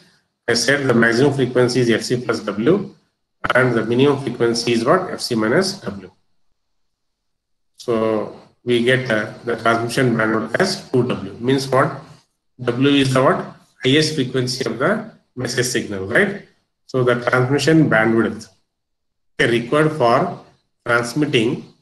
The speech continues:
the amplitude modulated signal will be twice the highest frequency of the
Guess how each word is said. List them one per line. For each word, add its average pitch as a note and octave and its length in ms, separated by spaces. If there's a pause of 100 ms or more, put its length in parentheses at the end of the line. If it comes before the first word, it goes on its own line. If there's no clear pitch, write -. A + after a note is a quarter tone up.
the B2 180
amplitude C3 460
modulated B2 500
signal C3 580 (440)
will C3 320
be B2+ 460 (320)
twice C#3+ 400
the B2 500 (340)
highest F3 440
frequency C3 500
of G#2+ 200
the G#3 340